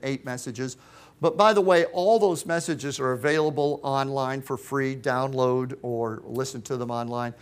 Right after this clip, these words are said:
Just go to faithchristianchurch dot com, pull down our menu that says messages. It's usually up about within a half hour or so after the service. No shortcuts.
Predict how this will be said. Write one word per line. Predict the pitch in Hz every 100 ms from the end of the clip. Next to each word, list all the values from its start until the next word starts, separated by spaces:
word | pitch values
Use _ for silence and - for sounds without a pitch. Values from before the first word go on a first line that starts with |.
| - _
Just | - -
go | 165
to |
faithchristianchurch | 151 151 151 156 143 135 - 139 -
dot | 147 135
com, | - 135 127
pull | - 156 131
down | 143 135
our | 131 127
menu | 127 127 127
that | 117 107
says | - 120 -
messages. | 127 127 127 110 117 110 - _ - - - -
It's | 135 120
usually | 160 143 131 135
up | 131 135
about | 117 123 117 - - 120
within | 123 127 120
a |
half | 131 131 123
hour | 131 120
or | 117
so | - 120
after | 117 113 117
the | 104
service. | - 120 113 - - - - - - - - - _ _ _ _ _ _ _ _ _ _ _ - _ _ _ - _ _ _ - _ - -
No | 185 240
shortcuts. | 240 - 190 170 - 143 - - -